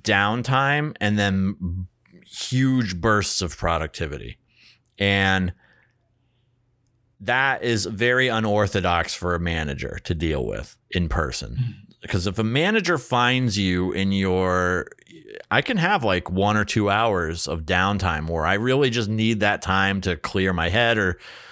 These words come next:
Speaker 1: just do some shit so it's off of my plate, you know, so it's, like, off my mental plate.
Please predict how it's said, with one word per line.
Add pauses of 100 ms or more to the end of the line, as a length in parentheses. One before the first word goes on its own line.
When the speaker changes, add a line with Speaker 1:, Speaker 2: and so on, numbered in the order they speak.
(320)
Speaker 1:
just
do
some
shit
so
it's (120)
off
of
my
plate,
you
know,
so
it's,
like,
off
my
mental
plate.